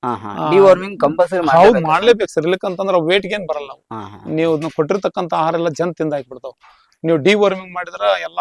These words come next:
Speaker 2: ಕುರಿಗಳು, ಆಡು ತುಂಬಾ ಸೊಗಸಾಗಿ ತೂಕ ಬರುತ್ತೆ, ನೋಡಕ್ ಚೆನ್ನಾಗಿರ್ತಾವೆ, ಮತ್ತೆ ಆರೋಗ್ಯಕರ ಇರ್ತಾವೆ ಸರ್. ಮತ್ತೆ ತಿಂದ ಆಹಾರ ಅವಕ್ಕನ ಸೇರುತ್ತೆ ದೇಹಕ್ಕೆ.
Speaker 1: ಹ್ಮ್, ಹ್ಮ್.
Speaker 2: ನಮ್ಮಲ್ಲಿ ಸುಮಾರು ಒಂದು ಇಪ್ಪತ್ತೊಂದು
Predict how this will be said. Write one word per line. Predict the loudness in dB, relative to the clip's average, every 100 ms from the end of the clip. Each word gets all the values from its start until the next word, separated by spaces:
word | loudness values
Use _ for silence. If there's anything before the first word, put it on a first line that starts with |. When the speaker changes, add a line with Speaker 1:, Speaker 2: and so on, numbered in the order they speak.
| -4
Speaker 2:
ಕುರಿಗಳು, | -2 -2 0 -2
ಆಡು | -2 -6 -6 -10
ತುಂಬಾ | -6 -4
ಸೊಗಸಾಗಿ | -4 -6 -8 -8 -6 -8 -12 _ _ 0
ತೂಕ | 2 2
ಬರುತ್ತೆ, | -2 -6 -10
ನೋಡಕ್ | -10 -6 -8 -8
ಚೆನ್ನಾಗಿರ್ತಾವೆ, | -6 -6 2 4 4 2 -4 _ _ _ -4
ಮತ್ತೆ | 0 0
ಆರೋಗ್ಯಕರ | 2 0 -2 -4
ಇರ್ತಾವೆ | -8 -10 -16
ಸರ್. | -18 -20 _ _ _ _ _ -8
ಮತ್ತೆ | -8 -2 -4
ತಿಂದ | -2 -2 2
ಆಹಾರ | 2 2 0
ಅವಕ್ಕನ | 2 2 0 0 0 0
ಸೇರುತ್ತೆ | -2 0 -2 -2 -2
ದೇಹಕ್ಕೆ. | -2 -4 -14 _ _ _
Speaker 1:
ಹ್ಮ್, | -12 -10
ಹ್ಮ್. | -4
Speaker 2:
ನಮ್ಮಲ್ಲಿ | -2 0 -2
ಸುಮಾರು | -2 0 0 0
ಒಂದು | -2 0 0
ಇಪ್ಪತ್ತೊಂದು | -2 0 0 0 -6 -2